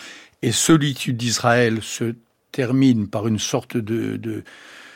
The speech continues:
de prière. Vous savez, il y a eu très longtemps, euh, dans toutes les communautés juives de l'exil, cette prière, « Si je t'oublie, Jérusalem, euh, que, que ma main se dessèche. » Je termine mon livre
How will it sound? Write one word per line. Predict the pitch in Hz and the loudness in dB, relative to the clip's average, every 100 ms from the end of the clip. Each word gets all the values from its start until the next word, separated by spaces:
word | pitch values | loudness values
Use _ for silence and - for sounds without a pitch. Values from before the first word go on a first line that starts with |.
| - - _ - | -20 -20 _ -6
de | 131 | -4
prière. | - 147 151 190 143 | 0 4 6 6 4
Vous | 113 | 2
savez, | 120 131 | 4 6
il | |
y | 117 | 6
a | |
eu | 117 113 | 4 2
très | - 143 | 0 4
longtemps, | 135 127 127 139 139 127 117 | 6 6 6 6 6 6 2
euh, | 117 117 113 | -2 -2 -2
dans | 113 | -4
toutes | 110 151 123 | -4 -4 0
les | 131 | 0
communautés | 131 120 120 117 127 113 | 2 2 2 2 2 0
juives | 107 127 131 107 | 2 2 2 2
de | 113 | -2
l'exil, | 117 113 107 139 156 127 | -2 0 2 2 2 0
cette | - 123 113 | 0 -2 -2
prière, « | - - 120 147 160 | -6 -4 2 4 4
Si | - - 156 | 0 2 4
je | 139 | 4
t'oublie, | 127 151 127 131 135 | 4 2 2 2 4
Jérusalem, | 123 117 117 117 131 175 190 170 - - - - | 4 4 4 4 6 6 6 2 0 -16 -16 -6
euh, | 131 123 117 - | -2 0 0 2
que, | 135 127 120 117 110 - - - - | 4 6 6 4 0 -4 -20 -8 0
que | |
ma | 127 120 | 4 4
main | 135 165 | 6 4
se | 151 131 | 4 0
dessèche. » | 117 113 - 113 - - - _ _ _ - | 0 0 -2 -4 -6 -10 -18 _ _ _ -16
Je | 104 107 | -10 -4
termine | 120 135 143 | 2 6 8
mon | 131 120 | 8 6
livre | 131 208 190 | 4 2 0